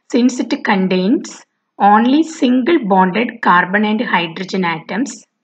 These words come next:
and the compound names ends with A N E. Alkenes and alkynes are called unsaturated hydrocarbons.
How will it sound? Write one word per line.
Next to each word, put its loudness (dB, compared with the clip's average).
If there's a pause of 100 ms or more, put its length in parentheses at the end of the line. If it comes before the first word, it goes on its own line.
(480)
and -2
the -2
compound 4
names 0
ends 0
with -6
A -4 (160)
N 0
E. -8 (2250)
Alkenes 0 (640)
and 2
alkynes -2 (320)
are 2
called 2 (180)
unsaturated -2
hydrocarbons. -4